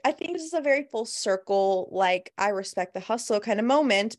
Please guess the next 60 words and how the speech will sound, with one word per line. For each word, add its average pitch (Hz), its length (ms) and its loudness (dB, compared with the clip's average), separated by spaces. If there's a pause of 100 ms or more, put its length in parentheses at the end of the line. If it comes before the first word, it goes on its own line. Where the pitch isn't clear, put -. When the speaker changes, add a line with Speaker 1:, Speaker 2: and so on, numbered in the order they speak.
Speaker 1:
because 240 540 4
if 240 100 -16
you 214 160 -6
remember 214 320 4
last 320 380 -2
week, 214 320 -2 (180)
there 202 140 4
was 214 160 2
a - 20 -2
moment 220 320 0
in 294 100 -2
the 339 120 -8
show 165 500 2 (320)
where 185 760 4 (180)
we 208 100 -8
talked 220 380 2
about 202 580 2 (720)
where 202 600 4
I, 190 400 4
me 220 160 -6
and 233 100 -4
Jen, 196 300 2
like, 180 100 -4
I'll 190 80 0
text - 380 -10
her 175 80 -2
and, 165 120 -4
like, 165 200 -6
"I 170 100 2
need 175 140 -4
to 185 80 -6
have 175 100 -10
a 165 80 -4
Zoom 151 160 -8
call," - 380 -4 (180)
or, 233 60 4
Speaker 2:
Mm-hmm. - 120 10
Speaker 1:
like, 180 140 8
"I 185 140 4
just 196 120 -6
need 208 60 -2
to 185 80 0
talk." 165 380 0
And 180 100 -4
then 180 140 -2
I, 170 160 -6 (100)
it 165 460 -4
turns 175 200 -6
into 175 160 -8
a 165 60 -4
Zoom 170 160 -8
call 160 160 0
because 185 240 -2
I 196 60 6
don't 208 140 0
have 185 160 0
an 175 100 -2
Apple 170 240 -2
thing 170 340 -4
and 156 220 -8